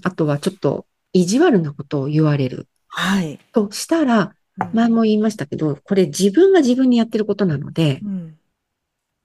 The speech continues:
Speaker 1: 自分のエゴちゃんは、つまりコントローラーの自分ね、いろんな正し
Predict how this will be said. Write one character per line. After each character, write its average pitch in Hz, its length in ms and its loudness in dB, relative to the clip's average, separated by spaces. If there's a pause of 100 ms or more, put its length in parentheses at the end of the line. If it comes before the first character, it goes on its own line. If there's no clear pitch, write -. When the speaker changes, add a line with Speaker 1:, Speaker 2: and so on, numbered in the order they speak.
Speaker 1:
自 214 160 2
分 269 320 4
の 262 240 2
エ 262 100 2
ゴ 220 160 2
ち 175 120 -8
ゃ 151 80 -2
ん 156 140 -4
は、 170 300 0 (220)
つ - 120 -8
ま 160 120 -2
り - 180 -6
コ 196 160 0
ン 190 80 2
ト 190 140 4
ロ 190 140 6
ー - 20 4
ラ 151 160 -2
ー - 20 -
の 135 100 -8
自 131 200 -4
分 143 240 -6
ね、 185 180 -2
い 175 80 0
ろ 160 140 0
ん 160 40 -2
な 165 80 -2
正 196 320 -2
し - 60 -4